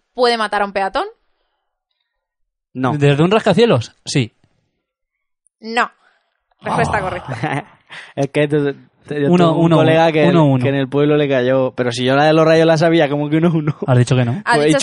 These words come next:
Speaker 2: dicho
Speaker 1: sí,
Speaker 2: sí,
Speaker 1: no.
Speaker 2: no, por lo que ha dicho, decir
Speaker 3: Pues
Speaker 2: sí,
Speaker 3: sí.
Speaker 2: no. Y he hecho la gracia, venga, uno uno.
Speaker 1: Bueno, el caso es que, eh, no puede, porque la, la aerodinami-, aerodinámica, Dios mío, esta palabra,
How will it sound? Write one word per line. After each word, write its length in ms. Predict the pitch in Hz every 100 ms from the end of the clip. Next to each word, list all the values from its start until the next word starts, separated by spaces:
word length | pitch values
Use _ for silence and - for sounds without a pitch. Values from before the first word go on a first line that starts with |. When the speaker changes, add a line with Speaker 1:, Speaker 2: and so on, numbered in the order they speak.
| 202
Speaker 2:
dicho 20 |
Speaker 1:
sí, 80 | -
Speaker 2:
sí, 140 | 202
Speaker 1:
no. 160 | 202 214
Speaker 2:
no, 40 |
por 280 | 214 220 202
lo 100 | 190
que 60 | 185
ha 60 |
dicho, 260 | 180 160 151
decir 200 | 143 165
Speaker 3:
Pues 80 | -
Speaker 2:
sí, 100 | 208
Speaker 3:
sí. 40 |
Speaker 2:
no. 260 | 175 131 120 _ _ - - 330 311 269 - 240 -
Y 80 | 147
he 40 |
hecho 180 | 147 156
la 80 | 156
gracia, 340 | 139 147 165
venga, 260 | 135 147 131
uno 180 | 139 127
uno. 160 | 117
Speaker 1:
Bueno, 200 | 220 240 220
el 100 | 208
caso 240 | 285 339
es 140 | 320 -
que, 300 | 302 302 - -
eh, 400 | 220 208 202 202
no 180 | 247
puede, 360 | 254 247 247 - _ _ _ _
porque 280 | 254 262 262
la, 120 | 220 202
la 160 | 214 202
aerodinami-, 1120 | 196 190 196 196 - 202 208 202 240 254 240 -
aerodinámica, 840 | - 208 208 202 202 247 247 208 190
Dios 160 | 196 208
mío, 340 | 208 226 240 247
esta 180 | - 196
palabra, 520 | 185 196 254 294